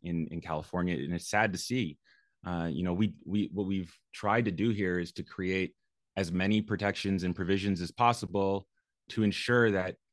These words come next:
you know, it, it doesn't turn into that. It doesn't turn into a race to the <laughs> bottom that i-, is just a waiting game for people to try and acquire some distressed assets.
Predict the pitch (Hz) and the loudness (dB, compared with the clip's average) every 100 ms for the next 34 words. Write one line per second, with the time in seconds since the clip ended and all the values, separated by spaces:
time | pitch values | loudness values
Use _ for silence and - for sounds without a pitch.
0 | _ _ _ _ 98 92 - 95 - 92 | _ _ _ _ -4 -2 -4 -6 -6 -2
1 | 104 101 - 110 120 92 78 - 101 101 | 0 0 2 6 6 6 2 -2 -2 -2
2 | - 110 110 107 95 90 87 - 87 85 | 0 2 4 4 2 2 0 -4 -4 -2
3 | 80 90 78 - _ _ _ 85 90 82 | -2 0 -2 -6 _ _ _ -2 2 2
4 | - - 82 73 - 90 90 82 95 - | -2 -4 -4 -2 -2 -2 -2 -4 -4 -2
5 | 82 98 92 85 87 87 - 87 85 82 | 2 2 2 0 -2 -4 -6 -6 -6 -4
6 | 92 85 80 - _ _ - 87 82 82 | -2 -2 -2 -6 _ _ -2 2 2 2
7 | 87 82 76 - 85 - 85 80 73 69 | -2 -4 -6 -4 -4 -4 -4 -4 -4 -8
8 | - | -10